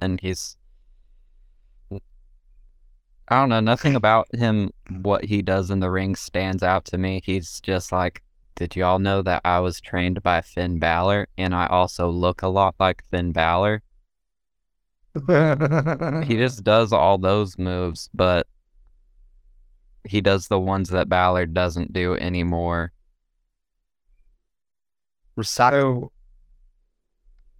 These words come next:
Speaker 2: Cody going to Raw, getting moved away from Roman. Does he pick up this title? Does he get a consolation prize?
Speaker 1: No.
Speaker 2: He doesn't get a consolation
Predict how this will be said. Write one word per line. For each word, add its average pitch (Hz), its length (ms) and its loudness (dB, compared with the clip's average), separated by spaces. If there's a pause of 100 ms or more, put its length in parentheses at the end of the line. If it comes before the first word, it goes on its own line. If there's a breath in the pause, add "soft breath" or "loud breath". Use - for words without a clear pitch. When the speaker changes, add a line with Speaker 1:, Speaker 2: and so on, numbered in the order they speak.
(240)
Speaker 2:
Cody 139 500 2 (120)
going 127 260 2
to 117 80 0
Raw, 117 540 2
getting 107 520 -2 (240)
moved 120 280 2
away 120 200 4
from 107 200 -6
Roman. 110 540 2 (720)
Does 117 200 0
he 247 180 0
pick 285 320 -2
up - 160 0
this 196 220 -2
title? 208 600 0 (840)
Does 147 160 0
he 180 80 2
get 175 100 6
a 165 60 4
consolation 123 640 2
prize? 104 500 -2 (480)
Speaker 1:
No. 98 380 2
Speaker 2:
He 226 60 4
doesn't 135 240 4
get 117 120 0
a - 40 0
consolation 113 520 0